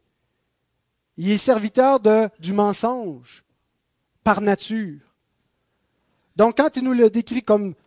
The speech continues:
comme, comme des loups ravisseurs, c'est simplement, ce sont des inconvertis.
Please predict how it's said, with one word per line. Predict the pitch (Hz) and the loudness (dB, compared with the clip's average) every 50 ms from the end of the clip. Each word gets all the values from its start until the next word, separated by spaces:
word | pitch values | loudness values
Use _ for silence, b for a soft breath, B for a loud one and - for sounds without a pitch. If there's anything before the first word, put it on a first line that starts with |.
| _ _ - | _ _ -6
comme, | - 214 220 220 208 196 202 - _ _ _ - | -6 -4 -4 -6 -8 -10 -14 -18 _ _ _ -4
comme | 208 214 214 | -4 -2 0
des | 196 214 214 | 0 0 0
loups | 202 202 233 247 247 220 180 - _ _ _ _ - | 2 2 2 0 0 0 -4 -8 _ _ _ _ -12
ravisseurs, | 156 165 214 240 220 202 214 196 - - 226 233 262 285 302 277 - - _ _ _ _ _ _ _ _ _ _ _ _ _ _ _ _ _ _ _ _ _ _ _ - - - _ _ _ _ _ _ _ _ _ _ _ | -2 2 2 4 4 2 -2 -4 0 0 0 0 0 -2 -4 -6 -10 -12 _ _ _ _ _ _ _ _ _ _ _ _ _ _ _ _ _ _ _ _ _ _ _ -20 -20 -20 _ _ _ _ _ _ _ _ _ _ _
c'est | - - - - - - - - - 226 226 214 | -20 -16 -16 -14 -14 -14 -10 -8 -6 -6 -4 -6
simplement, | 185 - 233 247 233 226 214 202 202 220 247 247 | -6 -4 -6 -4 -2 -2 -2 -2 0 -2 -4 -4
ce | - - | -6 -8
sont | 180 208 220 | -12 -10 -8
des | 196 180 165 151 185 | -6 -6 -4 -4 -4
inconvertis. | 185 180 - 196 190 170 156 151 - - - - - 190 - - - | -6 -6 -6 -8 -8 -6 -8 -8 -10 -12 -16 -16 -16 -16 -18 -20 -20